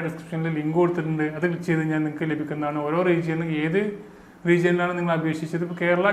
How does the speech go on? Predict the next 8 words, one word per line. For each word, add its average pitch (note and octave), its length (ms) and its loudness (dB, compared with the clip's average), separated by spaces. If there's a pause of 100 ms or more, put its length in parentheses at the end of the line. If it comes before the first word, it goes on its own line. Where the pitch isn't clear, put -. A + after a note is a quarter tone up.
കർണാടക G3 400 4 (300)
ആ F3+ 140 2
റീജിയനിലായിരിക്കും E3+ 600 0
നിങ്ങൾ E3 220 0
അപേക്ഷിച്ചിട്ടുണ്ടാകുക. D3+ 680 -4
അപ്പോൾ D3+ 140 -2
അതിൻ്റെ D3+ 280 -4
നേരെയുള്ള D#3 340 0